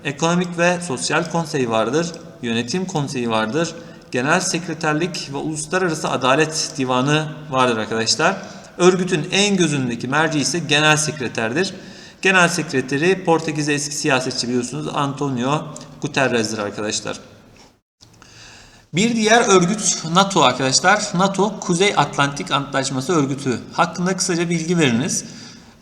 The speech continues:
Dört Nisan bin dokuz yüz kırk dokuzda on iki ülke tarafından imzalanan Kuzey Atlantik Antlaşması'na dayanarak kurulan ve farklı dönemlerde on sekiz ülkenin daha katıldığı uluslararası askeri ittifaktır arkadaşlar. Bin dokuz yüz kırk dokuz yılında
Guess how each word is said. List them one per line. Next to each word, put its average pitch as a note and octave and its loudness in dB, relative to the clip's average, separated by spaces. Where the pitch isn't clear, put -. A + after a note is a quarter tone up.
Dört G#3 6
Nisan G3 2
bin F#3+ 2
dokuz F#3+ 0
yüz - -2
kırk F#3 -4
dokuzda F3 2
on G3+ 0
iki G#3+ -2
ülke F#3+ -2
tarafından D3+ 2
imzalanan E3+ 4
Kuzey D#3 0
Atlantik D3+ -2
Antlaşması'na C#3+ 0
dayanarak C#3 2
kurulan C3 2
ve D4+ -4
farklı D#3 4
dönemlerde B2 4
on D#3 0
sekiz E3+ -2
ülkenin E3 -2
daha F3 0
katıldığı B2+ -6
uluslararası D3+ 0
askeri D3+ 2
ittifaktır C#3+ 0
arkadaşlar. A2+ 0
Bin F#3 2
dokuz F#3+ 2
yüz F3+ -4
kırk F3+ -2
dokuz E3+ -2
yılında D3 4